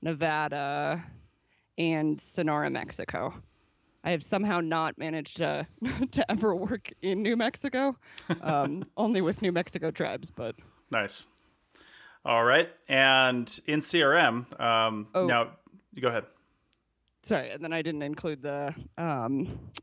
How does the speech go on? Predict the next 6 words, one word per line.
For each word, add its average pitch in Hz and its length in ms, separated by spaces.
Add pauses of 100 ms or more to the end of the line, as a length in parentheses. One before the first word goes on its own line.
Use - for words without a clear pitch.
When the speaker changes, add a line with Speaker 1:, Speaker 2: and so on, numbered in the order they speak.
(200)
Speaker 1:
who 170 160
I 120 80
worked 110 200
for. - 200 (540)
Okay, 190 240
so, 175 680